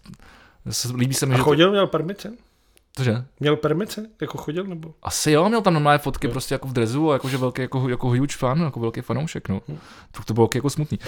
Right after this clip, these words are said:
Speaker 1: Zároveň teda si říkám, že vlastně se hodně ten, to N H L teď jako letos změnilo, že s-,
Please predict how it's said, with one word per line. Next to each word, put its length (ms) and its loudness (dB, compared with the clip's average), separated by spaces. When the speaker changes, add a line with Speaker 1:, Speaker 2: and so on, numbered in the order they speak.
Speaker 1:
Zároveň 260 6
teda 140 12
si 120 2
říkám, 300 4
že 100 -2
vlastně 360 -4
se 180 -6
hodně 300 -2
ten, 240 -4
to 120 -8
N 100 -4
H 100 -4
L 60 -4
teď 180 -10
jako 180 -2
letos 280 4
změnilo, 400 0
že 100 -2
s-, 60 -12